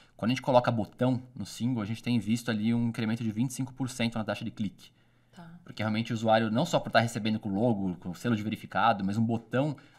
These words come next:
Speaker 1: o usuário talvez tenha uma percepção diferente. Opa, o negócio parece mais sério do que um link avulso numa mensagem.
Speaker 2: Mais profissional,
Speaker 1: É,
Speaker 2: talvez.
Speaker 1: então a taxa de clique acaba sendo bem mais elevada. Né? Você falou um pouquinho ali de, de usuário bloquear a mensagem. Acho que até é importante eu falar isso, né?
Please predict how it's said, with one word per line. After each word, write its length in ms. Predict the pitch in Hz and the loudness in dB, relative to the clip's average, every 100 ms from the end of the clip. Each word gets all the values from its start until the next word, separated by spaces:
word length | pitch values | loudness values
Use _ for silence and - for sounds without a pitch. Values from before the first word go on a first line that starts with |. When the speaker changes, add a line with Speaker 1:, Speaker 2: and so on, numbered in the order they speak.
| - | -18
Speaker 1:
o 40 | |
usuário 260 | 101 107 110 | -6 0 0
talvez 220 | 113 113 | 0 -2
tenha 80 | 120 | -2
uma 80 | 113 | -2
percepção 360 | 113 120 - | -4 -4 -2
diferente. 440 | 113 - 127 120 101 | -2 0 0 0 -2
Opa, 160 | - | -6
o 20 | 95 | -6
negócio 240 | 92 95 | -4 -4
parece 240 | 104 104 | -6 -6
mais 140 | 107 117 | -6 -4
sério 220 | 107 104 | -2 -2
do 60 | 107 | -2
que 80 | |
um 80 | 113 | -2
link 220 | 104 104 | -2 -2
avulso 380 | 117 98 101 - | -4 -4 -8 -8
numa 160 | 104 104 | -8 -6
mensagem. 580 | 110 - 101 95 82 78 | -6 -2 -2 -2 -6 -12
Speaker 2:
Mais 160 | 190 190 | -12 -12
profissional, 680 | 208 196 - 214 220 202 180 | -14 -14 -10 -6 -6 -6 -4
Speaker 1:
É, 220 | 220 214 | 4 4
Speaker 2:
talvez. 300 | 180 170 - - | 4 -2 -12 -12
Speaker 1:
então 200 | - 98 | -2 0
a 60 | |
taxa 240 | 101 107 117 | 2 0 0
de 80 | |
clique 220 | 104 104 107 | -2 -2 -2
acaba 240 | - 104 | -2 -2
sendo 180 | 107 110 | -2 -2
bem 140 | 95 | 0
mais 160 | 107 104 | -2 0
elevada. 640 | 110 104 95 87 82 78 - - _ - | 0 0 2 0 -2 -8 -18 -20 _ -8
Né? 80 | |
Você 140 | 92 107 | -8 -2
falou 180 | 139 139 | 0 0
um 40 | |
pouquinho 360 | 135 127 123 120 | -2 -4 0 0
ali 220 | 107 110 | 2 0
de, 600 | 104 110 104 98 92 - - | 0 -2 -2 -2 -6 -10 -14
de 360 | 98 98 92 | -10 -8 -6
usuário 320 | 98 98 107 107 | -6 0 2 2
bloquear 440 | 107 110 110 104 | 0 0 4 4
a 40 | |
mensagem. 560 | 104 107 - 90 87 85 | 4 0 0 0 0 -4
Acho 120 | 87 | -8
que 60 | - | -10
até 180 | - 107 | -6 -6
é 20 | |
importante 360 | 107 104 104 110 | -4 -6 -6 -6
eu 40 | |
falar 220 | - 107 | -2 0
isso, 320 | 95 85 - | 0 -4 -8
né? 160 | 82 82 | -8 -8